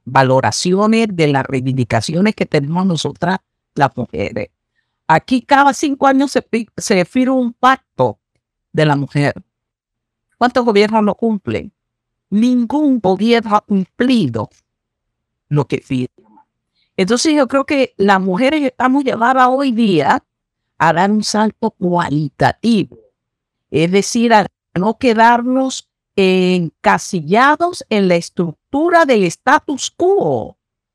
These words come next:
porque allí no vamos a alcanzar nuestra emancipación plena, nuestras reivindicaciones, nuestra participación. Es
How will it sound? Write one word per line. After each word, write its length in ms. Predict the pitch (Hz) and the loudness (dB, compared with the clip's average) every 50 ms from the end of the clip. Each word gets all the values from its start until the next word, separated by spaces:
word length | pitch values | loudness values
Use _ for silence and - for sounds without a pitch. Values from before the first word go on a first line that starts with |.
| _ _ _ _ - | _ _ _ _ -4
porque 360 | 180 185 185 - - 208 196 | -4 -4 -4 -2 0 2 2
allí 260 | 180 175 - - 240 - _ _ _ _ _ - 285 294 269 | 2 0 -2 -8 -20 -20 _ _ _ _ _ -2 0 0 2
no 220 | 262 262 240 202 | 2 2 2 0
vamos 500 | 175 180 220 277 294 277 269 254 185 - | 0 2 2 2 2 2 -2 -4 -2 0
a 60 | 190 | 0
alcanzar 720 | 175 170 - - 175 156 147 - - 254 262 285 302 302 | 0 0 0 -2 -2 -2 -2 -2 0 2 2 2 4 2
nuestra 460 | 285 254 233 208 185 _ - 175 170 | 2 2 0 0 -2 _ 0 0 2
emancipación 840 | 170 170 165 165 151 - - 165 - - 139 - - 226 226 254 269 | 2 2 2 0 0 -2 -4 -6 -4 -4 -4 -4 -2 -2 -2 -2 -2
plena, 680 | - - 269 320 349 381 339 - - - - 202 - _ _ _ _ _ _ _ | -2 -4 -4 -2 -2 -2 -4 -6 -8 -10 -12 -12 -14 _ _ _ _ _ _ _
nuestras 560 | - 202 214 208 185 - - 208 180 175 165 | -2 0 0 0 0 0 0 0 0 0 0
reivindicaciones, 1300 | - 190 170 156 165 170 165 151 151 170 - - 151 131 - - - 233 294 339 330 277 240 175 - - _ _ _ _ | -2 -4 -4 -2 -2 -2 -2 -2 -2 -4 -2 0 -2 -2 -2 -2 -2 0 2 4 4 4 2 0 -2 -6 _ _ _ _
nuestra 600 | - 208 226 233 233 220 - - - 196 185 175 - | -4 -2 0 2 2 0 -2 -2 0 2 2 2 2
participación. 1500 | _ 175 165 151 156 - - 170 151 - - 180 156 - - 156 147 - - 269 277 330 359 311 277 185 139 117 101 - _ _ _ _ _ _ _ _ _ _ _ _ _ _ _ _ _ _ _ _ _ _ _ _ _ - | _ 0 0 0 -2 -4 -6 -6 -6 -4 -6 -6 -4 -2 -2 -2 -2 -2 -2 -2 0 2 2 2 0 0 -2 -6 -8 -12 _ _ _ _ _ _ _ _ _ _ _ _ _ _ _ _ _ _ _ _ _ _ _ _ _ -4
Es 160 | 185 175 | -2 -2